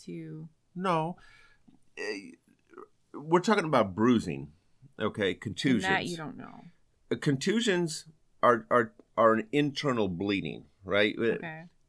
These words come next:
Speaker 2: ecchymosis is the other term for it. It, it's an internal bleeding event or some type of trauma has occurred to the tissue.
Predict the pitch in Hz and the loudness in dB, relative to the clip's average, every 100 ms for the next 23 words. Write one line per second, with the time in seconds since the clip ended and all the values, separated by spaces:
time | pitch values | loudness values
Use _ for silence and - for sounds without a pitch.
0 | - 117 135 113 117 117 - 95 - 98 | 2 4 4 4 6 4 2 -4 -4 -6
1 | 85 90 90 82 - 107 92 - 90 82 | -4 0 0 -2 -6 -4 -4 -4 -4 -4
2 | - 110 - 113 113 110 143 151 151 131 | -2 -4 -4 -6 -4 -2 -2 -2 -2 0
3 | 120 110 90 92 113 117 113 101 90 98 | 0 -2 -4 -4 -4 -4 -4 -2 -2 0
4 | 95 - 87 - 110 113 110 110 98 - | -2 -2 -6 -2 -2 -2 -2 -2 -4 -6
5 | 104 92 90 85 87 82 82 - 90 82 | -2 -2 0 -4 -4 -4 -6 -6 -4 -4
6 | 85 71 69 - 92 - 50 | -6 -10 -8 -4 -4 -4 -10